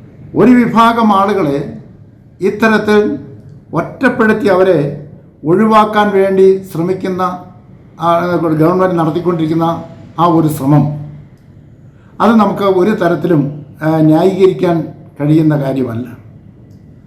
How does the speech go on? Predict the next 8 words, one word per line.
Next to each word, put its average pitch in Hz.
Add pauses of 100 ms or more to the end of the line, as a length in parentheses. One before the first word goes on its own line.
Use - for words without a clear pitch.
(880)
ഈ 247
പ്രദേശത്തെ 226
പന്ത്രണ്ടോളം 226
ആളുകൾക്ക് 202
നഗരസഭയിൽ 185
നിന്നും 180
വീട് 170
അനുവദിച്ചതാണ്. 147